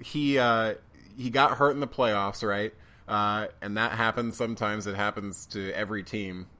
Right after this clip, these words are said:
in this playoffs, everybody dealing with injuries. But the year that he had in Charlotte,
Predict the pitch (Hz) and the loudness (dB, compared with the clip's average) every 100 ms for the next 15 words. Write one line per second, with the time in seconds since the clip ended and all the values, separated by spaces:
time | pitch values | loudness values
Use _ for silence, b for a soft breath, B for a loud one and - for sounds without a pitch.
0 | - - 113 95 107 - 98 85 80 - | -20 -12 -8 -6 -6 -6 -6 -4 -4 -4
1 | 98 101 95 90 87 92 95 95 92 107 | -4 -2 -4 -6 -8 -8 -8 -6 -6 -6
2 | 110 101 98 90 - B B B - 87 | -6 -4 -6 -8 -12 B B B -6 -6
3 | 98 107 135 127 107 127 123 120 120 117 | -6 -4 -2 -2 -4 -4 -4 0 0 -2
4 | 92 - 110 117 143 - | -6 -2 0 2 0 -2